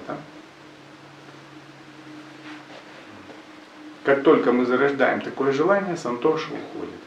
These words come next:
Теряется удовлетворенность. Мы уже наслаждаемся не светом своей души, не светом своей свободы, своей непривязанности, мы уже свое счастье увязываем с чем-то. С чем-то материальным, это значит, нам надо его получить.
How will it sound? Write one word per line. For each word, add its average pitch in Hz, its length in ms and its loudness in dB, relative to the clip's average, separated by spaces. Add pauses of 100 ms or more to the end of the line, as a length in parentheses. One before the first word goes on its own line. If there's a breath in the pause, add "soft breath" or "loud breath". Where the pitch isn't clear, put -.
(100)
Теряется 127 600 6
удовлетворенность. 123 800 2
Мы 160 160 8
уже 139 400 6 (240)
наслаждаемся 147 760 6
не 151 140 4
светом 180 440 4
своей 131 320 2
души, 123 320 0
не 117 140 0
светом 120 460 -2
своей 120 260 2
свободы, 113 720 2
своей 117 280 4
непривязанности, 117 800 0 (1300 loud breath)
мы 175 200 4
уже 180 180 2
свое 131 320 4
счастье 170 500 2
увязываем 123 540 4
с 113 100 -10
чем-то. - 400 -2 (480)
С - 60 -18
чем-то 113 380 -2
материальным, 139 640 4
это 110 220 0
значит, 107 340 -4
нам 107 160 -2
надо 101 180 -4
его 98 160 -2
получить. 107 680 0